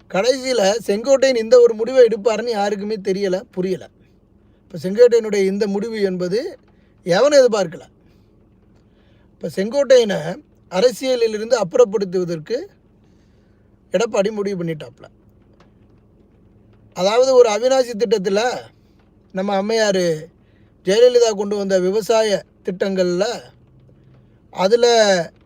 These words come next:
அம்மையாரினுடைய படம் இல்ல. "என்னைய அம்மையாரினுடைய படமும் இல்ல, எம் ஜி ஆரினுடைய படமும் இல்ல, நீ தான் விவசாய திட்டத்தை கொண்டு வந்த மாதிரி பண்ணிட்டு இருக்கிறியேன்னு" ஒரு கேள்வியை கேட்ட உடனே, அதிலிருந்து அவருடைய ஆதரவாளர்கள் வரைக்கும் ஒழிச்சு கட்டிவிட்டாப்புல எடப்பாடி.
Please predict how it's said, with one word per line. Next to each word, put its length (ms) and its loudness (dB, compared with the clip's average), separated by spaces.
அம்மையாரினுடைய 640 2
படம் 280 -2
இல்ல. 220 -6
"என்னைய 380 0
அம்மையாரினுடைய 480 0
படமும் 240 -4
இல்ல, 180 0
எம் 120 -2
ஜி 100 2
ஆரினுடைய 260 0
படமும் 360 -2
இல்ல, 180 -4
நீ 200 -6
தான் 160 -2
விவசாய 320 -4
திட்டத்தை 500 -6
கொண்டு 200 -4
வந்த 140 -4
மாதிரி 200 -2
பண்ணிட்டு 360 -6
இருக்கிறியேன்னு" 340 -6
ஒரு 180 -2
கேள்வியை 340 -2
கேட்ட 240 -2
உடனே, 240 -4
அதிலிருந்து 880 2
அவருடைய 500 0
ஆதரவாளர்கள் 720 2
வரைக்கும் 420 0
ஒழிச்சு 40 -6
கட்டிவிட்டாப்புல 760 -4
எடப்பாடி. 300 -6